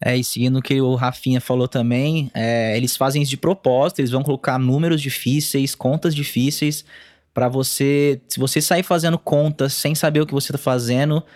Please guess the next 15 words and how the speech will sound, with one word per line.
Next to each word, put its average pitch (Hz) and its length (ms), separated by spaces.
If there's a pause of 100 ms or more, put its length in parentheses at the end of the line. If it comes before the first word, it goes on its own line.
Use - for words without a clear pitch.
(260)
é, 120 420
você - 180
vai 127 100
perder 151 220
muito 165 240
tempo 151 440
e 151 60
depois 143 420
isso 139 200
vai 135 100
comprometer 139 560
toda 143 140
a 139 40
sua 143 140
prova. 117 420